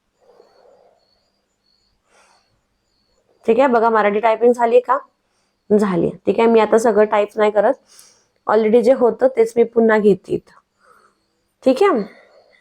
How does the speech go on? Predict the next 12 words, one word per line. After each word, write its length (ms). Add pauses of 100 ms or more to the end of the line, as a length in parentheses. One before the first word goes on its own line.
(920)
कलर 200
चेंज 280
करूयात 260
म्हणजे 200
जरा 240
दिसेल 380
व्यवस्थित. 440 (2500)
आता 200 (640)
मागे 280
बॅकग्राऊंडला 480
कलर 300
देऊयात. 480